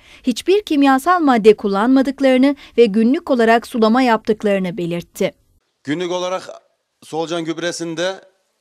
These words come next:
Speaker 2: günlük sulamamız var, rutin olarak yaptığımız. Sularımızda klor olmadığı için bekletmeden, dinlendirmeden veriyoruz.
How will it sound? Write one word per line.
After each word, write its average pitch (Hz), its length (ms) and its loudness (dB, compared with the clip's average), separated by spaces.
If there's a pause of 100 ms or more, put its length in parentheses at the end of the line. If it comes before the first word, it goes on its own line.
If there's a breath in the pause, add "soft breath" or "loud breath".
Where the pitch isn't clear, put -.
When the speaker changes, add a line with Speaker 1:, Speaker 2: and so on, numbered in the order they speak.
(500)
Speaker 2:
günlük 156 380 -10
sulamamız 165 560 -6
var, 156 280 -8 (220)
rutin 131 220 -14
olarak 139 300 -8
yaptığımız. 139 680 -10 (720)
Sularımızda 165 880 -8 (380)
klor 165 280 -6
olmadığı 170 380 -6
için 151 280 -8
bekletmeden, 151 720 -10
dinlendirmeden 151 760 -8
veriyoruz. 131 560 -6